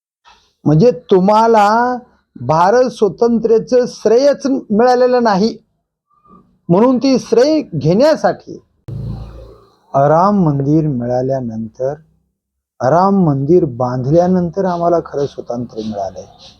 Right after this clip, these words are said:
हे लोकांना वेड्यात काढण्यासारखं आहे.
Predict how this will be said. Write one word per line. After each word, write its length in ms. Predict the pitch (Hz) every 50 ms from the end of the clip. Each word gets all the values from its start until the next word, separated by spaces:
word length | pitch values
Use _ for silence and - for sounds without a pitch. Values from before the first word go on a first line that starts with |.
| _ _ _ _ _ _ _ _ _ _ _ _ _ _ _ _ _ _ _ _ _ _ _ _ -
हे 680 | - - - - 135 139 143 151 160 170 175 165 - _ _ _ _ _ _ _ _ _ _ _ _ _ _ _ _ _ _ _ _ _
लोकांना 680 | 135 135 131 143 139 131 - 143 143 147 156 165 175 185
वेड्यात 380 | 170 135 117 113 113 123 127
काढण्यासारखं 760 | 123 _ - 113 110 110 110 110 107 - 104 98 95 - -
आहे. 260 | - - - - -